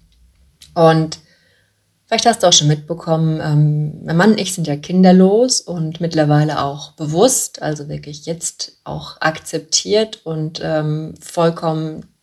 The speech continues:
in Frieden mit der Situation, wenn man das so sagen darf, und glücklich vor allen Dingen. Aber wir hatten natürlich auch einen Kinderwunsch und das ist jetzt elf Jahre her, als wir begonnen hatten oder geplant hatten, eine Familie zu gründen.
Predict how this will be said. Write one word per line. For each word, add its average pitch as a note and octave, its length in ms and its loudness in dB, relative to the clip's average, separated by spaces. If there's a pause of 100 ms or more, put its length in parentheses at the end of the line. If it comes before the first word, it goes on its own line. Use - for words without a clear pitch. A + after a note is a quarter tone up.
(220)
in E3+ 200 -2
Frieden G3 600 0
mit A3 120 -2
der G#3+ 100 -2
Situation, A3+ 640 -4
wenn G#3 60 -2
man F#3+ 100 0
das F#3 80 -2
so F3+ 80 0
sagen F#3 400 0
darf, G#3 260 -6 (180)
und E3+ 140 -10
glücklich F#3 520 0
vor - 100 -8
allen F3 180 -4
Dingen. F#3 340 -8 (1040)
Aber F3 260 4
wir E3 200 4
hatten F3 260 2
natürlich D#3 520 -4
auch D3 100 -18
einen D#3 180 -12
Kinderwunsch D#3+ 920 -2
und D3+ 380 -6
das D3+ 160 -14
ist D3 160 -14
jetzt D3+ 200 -14
elf C#3 280 -6
Jahre C#3+ 260 -6
her, F#3+ 260 2
als E3+ 200 4
wir D#3+ 80 -6
begonnen D#3 520 -2
hatten D#3 600 -4 (160)
oder D#3 140 -2
geplant D3+ 600 -4
hatten, D3+ 180 -6
eine C3 160 -8
Familie D3 360 -6
zu - 140 -14
gründen. F#3 680 -6